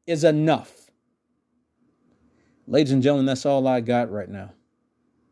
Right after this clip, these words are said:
And I do apologize for being away for a while, but I've had a lot of business things that I've been taking care of. And I still got a lot of business things to take care of.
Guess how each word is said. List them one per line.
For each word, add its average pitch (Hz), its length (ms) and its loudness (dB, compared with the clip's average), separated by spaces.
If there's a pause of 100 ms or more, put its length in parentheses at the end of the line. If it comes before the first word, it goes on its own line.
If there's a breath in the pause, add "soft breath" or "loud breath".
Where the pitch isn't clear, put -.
(260)
And 120 120 0
I 113 80 2
do 127 180 2
apologize 131 680 2
for 120 80 -12
being 120 220 -2
away 123 280 0
for 127 220 -6
a 120 40 -2
while, 127 300 0
but 117 160 -4
I've 107 180 -4
had 123 160 -2
a 120 40 -4
lot 120 200 -2
of 110 120 -8
business 127 360 -4
things 127 280 -4
that 117 120 0
I've 110 120 -2
been 120 160 0
taking 113 300 -4
care 120 260 -4
of. - 140 -16 (420)
And 107 100 -8
I 107 60 -6
still 156 280 4
got 123 160 0
a 117 60 -4
lot 107 180 -4
of 101 120 -10
business 107 340 -10
things 107 240 -18
to 107 80 -20 (120)
take 117 200 -8
care 101 220 -10
of. - 100 -14